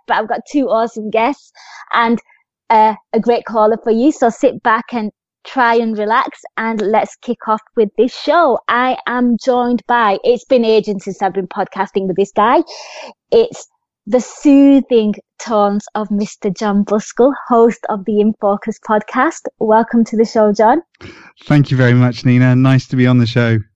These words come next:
Speaker 1: You know what? I have a little chart of, um, uh, contributors that come on this show, and I, I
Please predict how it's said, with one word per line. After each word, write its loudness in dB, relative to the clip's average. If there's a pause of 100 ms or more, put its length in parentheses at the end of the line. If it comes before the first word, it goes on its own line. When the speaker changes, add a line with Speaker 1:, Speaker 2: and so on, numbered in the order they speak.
(460)
Speaker 1:
You 4
know 4
what? 2
I 0
have -2
a -4
little 0 (140)
chart 0
of, -4 (120)
um, -6
uh, -2 (100)
contributors -2
that -4
come -4
on -2
this -2
show, 2
and 0
I, 2
I -2